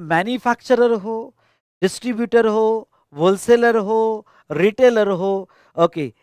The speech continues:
एक ही टैक्स लगेगा, जीएसटी, जो ड्यूल मॉडल में लगेगा,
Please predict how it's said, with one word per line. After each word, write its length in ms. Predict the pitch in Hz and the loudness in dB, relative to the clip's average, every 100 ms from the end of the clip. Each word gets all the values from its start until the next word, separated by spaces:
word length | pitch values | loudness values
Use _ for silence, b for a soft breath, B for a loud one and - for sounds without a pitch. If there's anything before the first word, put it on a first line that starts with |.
| - | 2
एक 240 | 294 320 - | 6 6 2
ही 180 | 277 | -8
टैक्स 360 | 247 269 170 - | -4 -2 -2 -4
लगेगा, 460 | 156 135 139 113 - _ _ | -8 -8 -10 -10 -18 _ _
जीएसटी, 560 | 151 185 233 - - 117 _ | -10 0 0 0 -10 -20 _
जो 200 | 131 185 | -6 -4
ड्यूल 320 | 196 285 302 | 0 6 6
मॉडल 260 | 240 175 156 | 4 -2 -2
में 80 | 135 | -8
लगेगा, 420 | 110 101 110 - | -14 -16 -20 -20